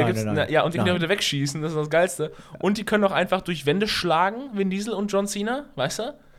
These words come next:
Speaker 1: Das will ich aber auch gern können.
Speaker 2: Nein, das ist doch
Speaker 1: <laughs>
Speaker 2: Unsinn. Und, äh, keine Ahnung, die,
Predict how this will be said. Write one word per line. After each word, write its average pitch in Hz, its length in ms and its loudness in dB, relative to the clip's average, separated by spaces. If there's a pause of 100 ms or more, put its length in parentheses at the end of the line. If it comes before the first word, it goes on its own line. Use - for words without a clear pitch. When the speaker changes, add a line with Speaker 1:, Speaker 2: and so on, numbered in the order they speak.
(160)
Speaker 1:
Das 139 120 6
will 196 100 6
ich 196 40 6
aber 151 120 4
auch 139 100 4
gern 131 180 2
können. 120 340 0 (140)
Speaker 2:
Nein, 202 260 12
das 196 120 12
ist 127 80 6
doch - 180 10
Speaker 1:
<laughs> 269 60 12
Speaker 2:
Unsinn. 208 240 4 (240)
Und, 214 320 -2
äh, - 120 -14
keine 208 180 0
Ahnung, 202 260 4 (260)
die, 170 160 -10